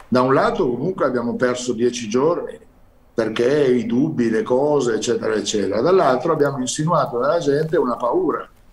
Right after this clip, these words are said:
nei confronti del vaccino di AstraZeneca. Quindi, eh, ovviamente c'è paura a vaccinarsi, paura a non vaccinarsi. Questo è il problema. Cioè, oggi c'è un problema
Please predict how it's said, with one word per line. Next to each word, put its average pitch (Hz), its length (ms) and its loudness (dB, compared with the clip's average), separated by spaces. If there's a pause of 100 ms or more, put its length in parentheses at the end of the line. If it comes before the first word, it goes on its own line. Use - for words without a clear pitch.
(220)
nei 127 140 0
confronti 131 500 0
del 120 160 2
vaccino 120 440 -2
di 113 100 0
AstraZeneca. 101 880 -2
Quindi, 117 520 2 (380)
eh, 135 220 0
ovviamente 147 680 2
c'è 127 260 2
paura 202 520 0
a 147 100 -4
vaccinarsi, 120 760 -4
paura 151 420 2
a 135 100 -6
non 127 180 -2
vaccinarsi. 110 840 -4 (420)
Questo 208 320 2
è 135 60 4
il 120 60 0
problema. 127 480 0
Cioè, 131 160 -4
oggi 175 220 0
c'è 143 180 0
un 123 160 -2
problema 143 680 -2